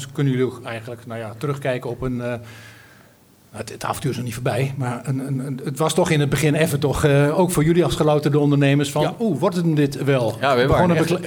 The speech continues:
Speaker 2: echt
Speaker 1: klein,
Speaker 2: een start-up, hoor.
Speaker 1: klein,
Speaker 2: We waren
Speaker 1: klein
Speaker 2: echt
Speaker 1: boerderijtje in
Speaker 2: start-up.
Speaker 1: Enschede,
Speaker 2: Ja.
Speaker 1: als ik me goed kan
Speaker 2: Ja.
Speaker 1: herinneren. En nu hier in het fraaie
Speaker 2: Ja.
Speaker 1: ledenboerpand
Speaker 2: Ja.
Speaker 1: met, eh, nou ja, een kleine twintig, vijfentwintig, eh, medewerkers. En,
Speaker 2: Ja.
Speaker 1: en ook internationaal, tot slot, eh,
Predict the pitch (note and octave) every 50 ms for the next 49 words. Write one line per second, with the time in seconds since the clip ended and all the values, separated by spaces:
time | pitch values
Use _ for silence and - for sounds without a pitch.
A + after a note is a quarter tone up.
0 | - - E3+ D#3+ G3 F#3+ F3+ - - C3 A#2 A2 B2 E3 F3 E3+ C3 A#2+ D3 E3+
1 | E3 F3+ F3+ F3 - - F3+ F#3 F3+ F3 F3 F#3+ E3+ F3 E3+ F#3 F#3 F3+ E3+ D#3
2 | F3+ G#3 G3+ - G3+ G3 G3+ G3 F#3+ F#3 F#3+ F#3 E3 F3 F#3+ F3+ G3 G3 F#3+ F#3
3 | F3 F3+ F3 F3 F3 F3+ F#3 F3+ F#3 F#3 F#3 D#3+ D3+ D#3 D#3+ E3+ E3+ D3+ C3+ E3
4 | E3+ E3+ E3 E3 E3 E3 D3+ D#3 D3+ D3+ - D#3+ D3 D3 D3 C#3+ C#3+ C#3+ C3+ C#3
5 | - - - - - D3 C#3+ C#3+ C#3+ C3+ C3+ C#3 C3+ C#3 C#3 C3+ C#3 C3+ C#3 -
6 | - - C#3+ C#3 C3+ C3+ - C3 C3 C3 B2+ A#2+ B2 - - - - - - _
7 | - C3+ B2 A#2 A2 A#2 C3+ C3 B2+ A#2+ - C#3+ C#3 C3+ - - C#3 C#3 C#3 C#3
8 | C3 C3 B2 A#2 - B2+ B2 A#2 B2 C3 C#3 C3 C3 B2 A#2 - B2 A2 - B2
9 | - - - - - - - - - - E3 D#3+ - - - - - F3+ F3+ G#3
10 | G3 G3+ G#3 G#3 G3+ - A3+ A3 A3 A3 G#3 A3 A3 - F#3 F#3 F#3 G#3 G3 F3+
11 | F#3 - - F3+ E3+